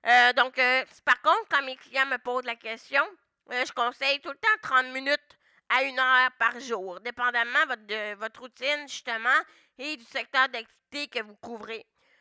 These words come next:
Euh, l'outil qui me facilite beaucoup la tâche en ce qui concerne de, de faire la veille, c'est Feedly.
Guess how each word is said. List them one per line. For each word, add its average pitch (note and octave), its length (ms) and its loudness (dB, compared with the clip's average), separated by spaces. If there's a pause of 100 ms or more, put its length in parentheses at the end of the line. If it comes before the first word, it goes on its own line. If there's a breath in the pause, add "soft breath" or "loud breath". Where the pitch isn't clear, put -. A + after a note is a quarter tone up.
(160)
Euh, B3+ 160 4
l'outil D#4+ 400 -8
qui - 100 -18
me B3+ 240 -4
facilite C#4+ 520 -6
beaucoup D#4 460 -8
la B3 160 2
tâche B3+ 420 2
en A3 160 -2
ce - 60 -20
qui - 100 -18
concerne C4+ 560 -2
de, A3 220 -2
de G#3+ 120 -8
faire B3 260 4
la A#3 120 -2
veille, C4+ 240 -2
c'est B3+ 240 -10
Feedly. D#4 480 -10